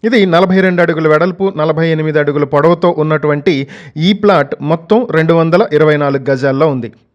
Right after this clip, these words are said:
ఇది కేశినేని నాని రోడ్ అని చెప్పి అంటారు ఈ ఏరియాని. కేశినేని నాని రోడ్ మహానాడు రోడ్డుకి దగ్గరగా ఉంటుంది. యలమంచిలి కాంప్లెక్స్కి నియర్ బై ఉన్నటువంటి ఈ ఏరియాలో చుట్టుపక్కల ఏరియా మొత్తం కూడా ఫుల్లీ డెవలప్ అయి ఉంది. ఇది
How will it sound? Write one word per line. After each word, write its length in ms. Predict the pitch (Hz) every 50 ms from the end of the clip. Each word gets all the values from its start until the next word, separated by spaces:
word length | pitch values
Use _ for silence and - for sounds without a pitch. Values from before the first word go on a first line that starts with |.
| _ _ _ _ _ _ _ _ _ _ _ _ - - - - _ _
ఇది 180 | 185 220 233 220 190
కేశినేని 600 | 180 190 - 190 202 220 214 - 214 214 214 208 190 - -
నాని 320 | 147 147 147 151 165 185 185
రోడ్ 240 | 175 175 175 170 160 160
అని 120 | 156 151
చెప్పి 240 | 147 147 147 - 196 160 143 147 147
అంటారు 260 | 143 147 131 147 143
ఈ 80 | 143 139 139 139
ఏరియాని. 300 | 135 143 139 143 165 185
కేశినేని 560 | - - 196 214 214 214 - 214 214 208 190 143
నాని 320 | 151 151 151 160 170 170
రోడ్ 220 | 170 170 170 165 156 143 139
మహానాడు 440 | 143 143 156 175 190 190 185 185 170
రోడ్డుకి 340 | 170 170 170 160 160 147 156 135
దగ్గరగా 400 | 143 139 127 139 156 156 151 156 147
ఉంటుంది. 340 | 143 139 127 147 143 151 202 - - - - _ 147
యలమంచిలి 500 | 151 170 196 214 220 220 220 240 214 208
కాంప్లెక్స్కి 680 | 214 202 180 175 165 180 180 170 - - _ 214 196 156 151 160
నియర్ 340 | 143 151 160 170 190 196 175 185
బై 80 | 190 185
ఉన్నటువంటి 640 | 165 160 160 160 160 156 165 156 156 156 151 175 180 143 139 139 - - - - _
ఈ 100 | 170 180 190 190
ఏరియాలో 320 | 180 175 175 170 170 185 214
చుట్టుపక్కల 680 | 214 - 202 175 - 202 196 226 220 220 220 196 180 - 160
ఏరియా 280 | 156 165 170 185 185
మొత్తం 340 | 165 156 156 156 - - 190 180
కూడా 180 | 170 170 170 185
ఫుల్లీ 340 | 180 - 170 175 180 196 175 139 135 143
డెవలప్ 320 | 143 156 165 160 151 -
అయి 120 | 160 151 151
ఉంది. 200 | 147 147 160 196 214 -
ఇది 140 | 170 175